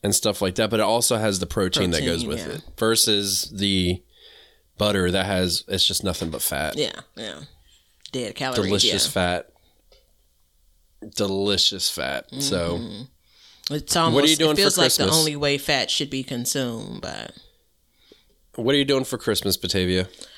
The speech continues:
Speaker 2: Um, the jury is still deliberating.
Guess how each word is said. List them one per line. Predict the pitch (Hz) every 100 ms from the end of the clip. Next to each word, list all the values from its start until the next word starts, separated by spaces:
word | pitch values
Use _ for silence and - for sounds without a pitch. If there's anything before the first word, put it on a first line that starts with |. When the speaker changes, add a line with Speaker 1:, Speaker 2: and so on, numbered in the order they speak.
| - -
Speaker 2:
Um, | 196 196 190 190 - 175
the | 165 202 208 202 202 196 196 185 190 - _ _ - 151 -
jury | - - 190 196 208 214 214 220
is | 220 127 160 -
still | - 180 175
deliberating. | 175 165 160 160 160 170 170 202 233